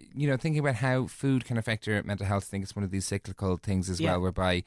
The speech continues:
Speaker 1: bad health, bad mental health can cause you to eat bad food and, and then you don't feel good about yourself by doing that. So I think it's going to be nice to talk to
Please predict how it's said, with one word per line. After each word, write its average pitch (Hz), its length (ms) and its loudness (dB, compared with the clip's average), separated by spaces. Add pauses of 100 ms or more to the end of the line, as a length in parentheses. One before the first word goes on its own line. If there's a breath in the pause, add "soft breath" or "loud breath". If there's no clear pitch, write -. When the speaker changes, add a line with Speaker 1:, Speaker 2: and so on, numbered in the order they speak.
(440 loud breath)
Speaker 1:
bad 92 280 -2
health, 92 420 -2
bad 104 260 2
mental 95 200 -2
health 95 240 0
can 87 240 -2
cause 107 300 -2
you 104 60 -4
to - 80 -8
eat 92 160 -2 (220)
bad 101 200 0
food 90 200 0
and, 90 220 2 (120)
and 95 160 2
then 92 100 4
you 92 60 4
don't 95 160 0
feel 92 140 -2
good 95 140 0
about 87 180 -4
yourself 90 480 -4
by 95 60 -10
doing 90 160 -2
that. 95 220 0
So 92 160 -4
I 90 60 -2
think 101 140 -6
it's 98 120 -8
going 104 140 -4
to 95 60 -6
be 104 80 -2
nice 110 160 0
to 110 100 -6
talk 101 220 0
to 92 320 -2